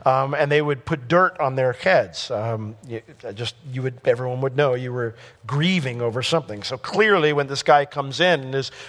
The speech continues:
clothes are ripped and he's got dirt on his head, it's bad news. It's not good news that this guy's coming with.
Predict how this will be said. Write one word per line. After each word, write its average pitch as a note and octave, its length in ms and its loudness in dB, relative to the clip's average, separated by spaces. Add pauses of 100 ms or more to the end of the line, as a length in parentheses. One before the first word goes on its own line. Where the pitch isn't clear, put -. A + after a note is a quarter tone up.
clothes F#3 440 4
are D3+ 100 2
ripped C#3+ 420 0 (280)
and C3 100 -2
he's B2 120 -4
got C3 220 2
dirt F3+ 220 4
on D3 120 4
his C3 160 -6
head, C#3+ 460 4
it's B2 280 -12
bad D#3+ 420 4
news. C#3 400 -6
It's A2+ 160 -8
not C3+ 240 2
good C#3 220 -2
news A2 260 -8
that A2 140 -10
this G#2+ 140 -8
guy's A2 280 0
coming B2 320 -4
with. - 340 -14